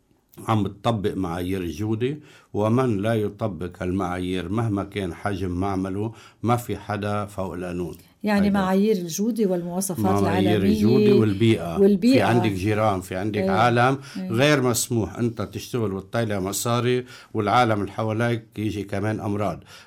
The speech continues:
Speaker 1: موضوع الليطاني نحن دفعونا فاتورته، رغم إنه ما إلنا علاقة فيه، مثل مسرحية فيروز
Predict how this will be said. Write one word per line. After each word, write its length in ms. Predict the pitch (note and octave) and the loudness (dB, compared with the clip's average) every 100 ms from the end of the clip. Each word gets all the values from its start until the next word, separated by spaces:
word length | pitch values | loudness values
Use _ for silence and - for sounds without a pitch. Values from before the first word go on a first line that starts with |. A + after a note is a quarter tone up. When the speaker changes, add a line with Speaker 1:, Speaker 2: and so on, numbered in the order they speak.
| - | -6
Speaker 1:
موضوع 380 | G#2 G#2 B2 G#2+ | -2 0 2 2
الليطاني 540 | G2+ G2+ A#2+ A#2+ G#2+ | 0 -4 0 0 0
نحن 340 | G#2+ A2 G#2 F#2 | -2 -4 -6 -6
دفعونا 540 | F#2+ G2 F#2 A#2 G#2 | -6 -4 -2 0 -2
فاتورته، 680 | - G2 - B2+ B2 A#2+ A2 | -4 -8 -2 -2 -2 -4 0
رغم 280 | C3+ B2 A#2+ | 0 0 -2
إنه 340 | B2 A#2+ B2 - - - | -2 -2 -2 -8 -20 -6
ما 560 | B2 C3+ F#3 G3 F3 E3+ - | 0 4 6 8 6 4 2
إلنا 340 | F#3 D#3+ C#3+ | 4 6 4
علاقة 500 | B2 A#2+ C#3 D#3 C#3 | 4 4 2 0 -2
فيه، 280 | C#3 D3 B2+ | -2 0 0
مثل 260 | A2+ C3+ D3 | 0 0 0
مسرحية 640 | D3 - C#3 C3+ D#3+ D3 | 0 0 -2 0 0 -2
فيروز 600 | - C#3+ C#3+ C3 G2+ F2+ | -2 0 2 2 0 -2